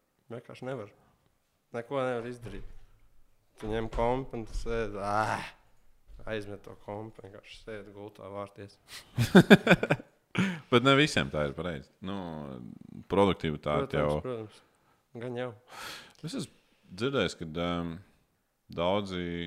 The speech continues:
Speaker 2: zem zaļā arī tā kā mēģina tā kā atraisīt bišķiņu un kaut ko taisīt. Man liekas, ka tas nestrādā tā. Man liekas, tu paliec šausmīgi, em, vieglprātīgs, un tev nav īsti tā kā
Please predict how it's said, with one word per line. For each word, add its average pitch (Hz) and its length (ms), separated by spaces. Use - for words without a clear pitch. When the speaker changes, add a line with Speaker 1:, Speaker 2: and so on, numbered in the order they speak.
Speaker 2:
zem 90 180
zaļā 101 320
arī 123 220
tā 87 100
kā - 160
mēģina 85 380
tā - 40
kā 80 140
atraisīt 76 480
bišķiņu 73 380
un 69 100
kaut 76 160
ko 67 80
taisīt. 80 420
Man 143 200
liekas, - 180
ka - 80
tas - 160
nestrādā 78 560
tā. - 140
Man 117 180
liekas, 107 100
tu - 80
paliec 90 320
šausmīgi, 73 680
em, 69 500
vieglprātīgs, 104 800
un - 100
tev 71 140
nav 78 240
īsti 78 300
tā - 20
kā 73 180